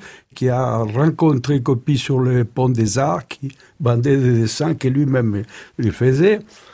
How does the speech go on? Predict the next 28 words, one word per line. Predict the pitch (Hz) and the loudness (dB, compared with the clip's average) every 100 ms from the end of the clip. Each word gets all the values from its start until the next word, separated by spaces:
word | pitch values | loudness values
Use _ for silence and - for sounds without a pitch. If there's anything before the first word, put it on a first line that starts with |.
| - _ | -20 _
Et | 180 131 | -4 -2
puis, | 123 151 151 | 0 2 4
euh, | 139 127 123 120 117 120 120 113 | 4 2 2 2 2 0 0 -2
ça | 160 | 0
lui | 151 | 2
avait | 139 143 | 2 2
intéressé. | 123 127 120 131 - 247 | 0 0 -2 -2 -4 -2
Il | 196 135 | -2 0
lui, | 127 123 117 120 117 120 | 0 0 -2 -4 -4 -2
il | |
lui | 113 | 0
avait | 123 175 | 0 0
proposé | - 180 156 139 117 214 240 | 0 -2 0 0 0 -2 -2
de, | 143 131 123 | 0 0 0
de, | 117 120 | 0 0
de | 113 | 0
faire | 123 - | -2 0
une | 156 117 | 0 0
bande | 175 | -2
dessinée. | 151 123 - 123 123 | -2 -2 0 2 2
Lui, | 120 135 160 | 2 4 2
il | 123 | 2
en | 110 | 0
avait | 117 117 117 | -2 -2 -2
fait | - 196 | 0 2
déjà | 117 113 107 107 | 2 2 0 -2
des | |
bandes, | 113 110 120 | -4 -6 -10